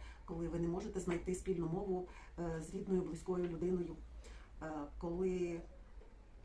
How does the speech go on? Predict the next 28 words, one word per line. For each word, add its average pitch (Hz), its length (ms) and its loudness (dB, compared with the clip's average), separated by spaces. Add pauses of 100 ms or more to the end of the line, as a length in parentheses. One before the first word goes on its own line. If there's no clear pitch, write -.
(180)
ви 185 480 2 (460)
в - 40 -14
тупіку 190 380 -2 (420)
і 196 60 4
не 190 80 8
знаєте, 180 320 0
що 165 200 -4
надалі 165 280 0
робити, 160 320 -4 (360)
і 170 60 -4
що - 180 0
надалі 180 300 0
чекає, 165 360 -4 (560)
е, 165 40 -2 (480)
як 170 220 2
підійти, 175 460 -2
е, 151 60 -2 (540)
до, 165 260 0 (680)
е, - 20 -2 (920)
близької 180 360 2
людини, 196 340 4 (160)
як 175 240 2
знайти 165 400 0 (1080)
спільну 175 260 4
мову, 185 340 2 (400)
можливо, 170 300 0
чимось 165 240 0
допомогти, 156 460 -2